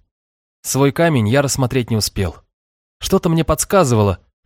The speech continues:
что его не стоит показывать каждому встречному,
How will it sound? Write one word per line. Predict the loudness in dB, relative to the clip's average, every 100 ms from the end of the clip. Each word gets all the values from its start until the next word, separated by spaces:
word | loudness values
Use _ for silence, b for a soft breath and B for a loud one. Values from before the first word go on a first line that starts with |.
| _
что | 0 2
его | 4
не | 2
стоит | 0 2 0 2
показывать | -2 0 0 0 -2
каждому | 0 -2 0 -4
встречному, | -4 -2 -2 -2 -4 -4 -6